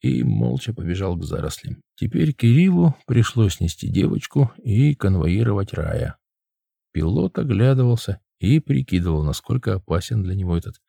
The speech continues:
связанный ребенком человек. «Не оборачиваться!»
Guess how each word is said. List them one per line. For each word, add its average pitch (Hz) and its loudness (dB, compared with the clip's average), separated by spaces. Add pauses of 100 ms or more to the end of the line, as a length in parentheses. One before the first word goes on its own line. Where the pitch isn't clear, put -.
связанный 113 0
ребенком 82 0
человек. - -6 (1120)
«Не 87 4
оборачиваться!» 90 2